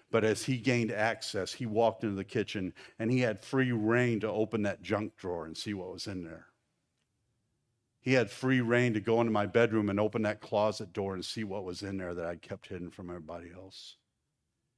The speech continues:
He had free reign to open that nightstand drawer and deal with what was in there. He could go to the basement. He could go to the attic.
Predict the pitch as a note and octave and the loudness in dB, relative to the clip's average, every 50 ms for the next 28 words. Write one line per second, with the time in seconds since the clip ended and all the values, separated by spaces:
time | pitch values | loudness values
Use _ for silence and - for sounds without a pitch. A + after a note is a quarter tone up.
0 | _ _ _ _ _ _ - - A#2+ B2+ A#2+ A2 G#2+ - - - C3 B2+ A#2+ A#2+ | _ _ _ _ _ _ -2 2 4 4 4 4 2 -4 -2 2 2 2 2 2
1 | A2 A2+ A#2+ A#2+ A#2+ A#2+ A2 G#2 G2 F2 - - - _ - - C#3 B2 A#2 A#2 | 2 4 6 6 6 6 4 2 0 -2 -6 -12 -20 _ -6 -2 0 2 4 4
2 | B2 A#2+ A#2 - A#2 G#2 G2 F2+ - _ - G2 G2+ - - G2+ G2+ G2+ G#2 F2+ | 4 4 4 2 0 2 0 -4 -6 _ -4 -4 -4 -2 -2 -2 -2 -2 -2 -4
3 | - - - - F#2 F2 F2 E2+ E2+ E2+ F#2+ F2+ E2 E2 E2 E2 - _ _ _ | -10 -12 -8 -8 -6 -6 -6 -8 -8 -6 -6 -4 -4 -4 -8 -10 -12 _ _ _
4 | _ _ _ _ _ _ _ _ _ _ _ _ _ _ _ _ _ - F#2+ G2+ | _ _ _ _ _ _ _ _ _ _ _ _ _ _ _ _ _ -8 -6 -6
5 | F2+ F#2 G#2 G#2 G2 F#2+ F#2 - - G#2 G2 E2+ F2 F2 E2 E2+ F2+ E2+ F#2 F2+ | -2 0 0 0 0 0 -2 -2 -2 -4 -4 -4 -4 -6 -6 -6 -6 -6 -6 -6
6 | E2 D#2+ E2+ E2 D#2+ - _ _ _ _ _ _ _ _ _ _ - - A#2+ A#2 | -8 -10 -14 -16 -18 -20 _ _ _ _ _ _ _ _ _ _ -6 -4 -4 -2
7 | A2+ G#2+ - A#2 A#2 A2+ A2 G#2 G#2 G2 D2+ G2 F#2+ F2+ F2+ - - F#2+ E2+ - | -2 -2 0 2 2 2 2 2 -2 -2 0 -2 -2 -2 -4 -8 -12 -14 -14 -12
8 | - - G#2 F#2 F#2+ E2 D#2+ A2+ A2 A2 G#2 F2+ F#2+ G2+ F#2 F#2+ F#2 F2+ F2+ E2+ | -12 -10 -10 -8 -8 -6 -2 0 2 2 2 0 -2 -6 -6 -8 -10 -10 -10 -12
9 | - F#2 G2 | -14 -18 -20